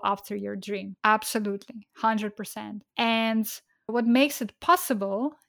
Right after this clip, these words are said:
is, uh, having persistence, having support of a community,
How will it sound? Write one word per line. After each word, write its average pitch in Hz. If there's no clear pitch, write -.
is, 220
uh, 220
having 254
persistence, 320
having 240
support 254
of 220
a 202
community, 294